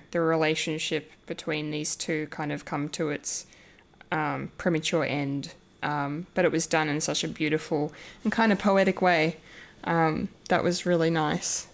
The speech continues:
Um, and there's a lot of violence in this one as well. Like, I kind of, I really liked, like, it just made total sense that, you know, this, he, he works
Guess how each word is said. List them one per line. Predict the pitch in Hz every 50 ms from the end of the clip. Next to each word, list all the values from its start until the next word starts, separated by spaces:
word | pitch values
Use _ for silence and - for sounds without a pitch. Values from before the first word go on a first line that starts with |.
| - -
Um, | 175 170 165 165 160 -
and | - 220
there's | 220 214
a | 233
lot | 254 277 330
of | 294 226 190 - -
violence | - 180 196 226 262 294 269 277 -
in | 240 240
this | 254 254 -
one | 247 247 240
as | 226 208
well. | 185 190 196 214 233 247 254 254 - - - - - - - - -
Like, | 175 180 -
I | 190 180
kind | - - 220 220 214
of, | 196 185 180 185 - - - - - - - - - - - - - - -
I | - 180 185
really | 190 185 180 196 208 214 214 214 208
liked, | 190 180 175 175 180 180 - - - - - - - - - _ - - - - - - - _ _ _ - - _ - - - - - -
like, | 220 214
it | 254
just | 254 269 269 269
made | 247 247 240
total | - - 226 226 226 214
sense | 214 - 226 208 170 - -
that, | 180 165
you | 147 185
know, | 180 165 160 165
this, | 165 180 175 - - - - - - - -
he, | - - - 214
he | - - - 208 185
works | 160 160 170 185 202 - - - - - -